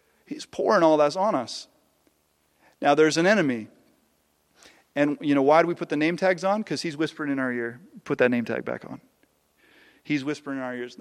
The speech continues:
"God doesn't, how could God really love you, you, you loser?" That's, doesn't he, he's really good at it, isn't he? Like, why is it that when we're lying in bed at night, our,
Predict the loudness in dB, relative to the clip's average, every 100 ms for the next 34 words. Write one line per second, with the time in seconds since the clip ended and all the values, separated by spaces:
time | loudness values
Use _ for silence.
0 | -8 -2 0 -2 -8 -6 -4 -4 0 0
1 | 0 -2 -2 -2 -4 -8 -8 -10 -12 -10
2 | -8 -6 -8 -8 -12 -14 _ _ _ _
3 | _ _ _ _ _ -2 -2 -6 _ _
4 | _ _ -2 0 0 -2 -4 -6 -6 -6
5 | -4 -2 -4 -4 -10 -14 -14 -14 -16 _
6 | _ _ _ _ _ _ _ -8 0 2
7 | 4 4 2 -2 -4 -2 -4 -2 -2 -2
8 | -4 -4 -4 -4 -6 -6 -10 _ 0 0
9 | 0